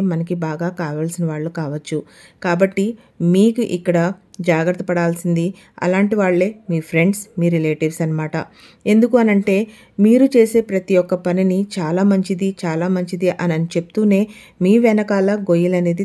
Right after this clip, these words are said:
తీస్తుంది వీళ్ళే. ఎందుకు అనంటే మీ ఎదుగుదల అనేది వాళ్ళకి ఏమాత్రం కూడా నచ్చట్లేదు. వాళ్ళు ఎట్-, ఎక్కడేసిన వాళ్ళు అక్కడే ఉన్నారు కాబట్టి మీరు మాత్రం ఎదుగుదల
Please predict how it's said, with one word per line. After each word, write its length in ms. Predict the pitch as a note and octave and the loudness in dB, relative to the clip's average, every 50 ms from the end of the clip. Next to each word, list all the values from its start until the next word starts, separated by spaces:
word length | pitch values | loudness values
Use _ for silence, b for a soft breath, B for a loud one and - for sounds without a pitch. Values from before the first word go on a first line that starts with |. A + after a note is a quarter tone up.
| G3+ - | -4 -4
తీస్తుంది 400 | E3+ E3+ E3+ - E3+ E3+ F#3 F#3 E3+ | -6 -6 -6 -6 -4 -2 -2 -2 -2
వీళ్ళే. 320 | E3+ D#3+ D#3 D#3+ D#3+ D#3 - b b b b b _ - F3 E3 | -2 -2 -2 -2 -2 -4 -4 b b b b b _ -4 -2 0
ఎందుకు 240 | E3+ F3+ F#3 F#3 G3+ G3 | 0 0 0 0 0 2
అనంటే 360 | F#3+ F#3 F3 F3 F3 F#3+ F#3 F#3+ G#3 G3+ B B B _ - | 2 2 0 0 0 0 0 0 -2 -4 B B B _ 2
మీ 80 | A#3+ B3 B3 A#3+ A3+ | 2 4 6 6 6
ఎదుగుదల 400 | G#3 A#3 A#3+ A#3+ A3+ A3+ A#3 A3 G#3 | 6 4 2 2 2 2 2 2 2
అనేది 280 | G3+ F#3+ F#3+ F#3+ G#3+ A#3 A#3+ G#3 F#3+ | 2 2 0 0 -2 -2 -2 -2 -2
వాళ్ళకి 400 | E3+ D#3+ E3+ F3+ F3 F3+ F#3 F#3+ G3 - D#3 E3 | -2 -2 -2 -4 -4 -4 -4 -4 -4 -2 -2 0
ఏమాత్రం 400 | E3+ F3+ F3+ F3+ F3+ F#3 F#3 F3 F3 | 0 0 -2 -2 -4 -4 -6 -4 -4
కూడా 120 | F3+ F3+ F#3+ F#3 | -4 -2 -2 -2
నచ్చట్లేదు. 600 | F3 E3 E3+ - F3+ E3+ F3 F3 E3 D#3+ E3 D#3+ D#3 b b b b b b _ F#3+ G3 | -2 -4 -4 -6 -8 -6 -4 -2 -2 -2 -2 -4 -6 b b b b b b _ 0 2
వాళ్ళు 300 | G3 G#3 G#3+ G#3+ G#3 A3 A#3+ A#3 A#3 - E3+ E3 | 4 4 4 4 2 0 -2 -4 -6 -6 -4 -6
ఎట్-, 160 | E3+ - - - F3+ | -4 -6 -6 -6 -6
ఎక్కడేసిన 460 | F3 F3 G3 F#3+ G3 G3 G3 - G#3+ G#3+ G#3 | -4 -2 0 2 2 0 0 0 0 0 0
వాళ్ళు 240 | G3 F#3 F#3 G3 G#3+ G#3 - E3+ | 0 0 0 -2 -2 -4 -6 -8
అక్కడే 260 | F3 - F3+ F#3 G3 F#3+ | -6 -4 -2 0 0 0
ఉన్నారు 280 | F3+ F3 E3+ E3+ F3+ F3 F3+ | -2 -2 -2 -2 -4 -4 -4
కాబట్టి 400 | E3+ E3 E3+ E3+ E3+ - F#3 F3 F3+ G3+ G3+ B B B B B _ G3+ G#3 | -4 -4 -4 -6 -6 -4 -4 -4 -4 -4 -8 B B B B B _ 0 2
మీరు 220 | A3+ B3+ C4 B3+ B3 A#3+ | 2 2 2 2 2 0
మాత్రం 260 | A3 G#3 G#3+ A3+ A#3 A3 G3+ F#3 | -2 -2 -2 -2 0 0 0 0
ఎదుగుదల 400 | F3 F#3+ G3+ G3+ G3 F#3+ G3 | 0 0 0 0 0 0 0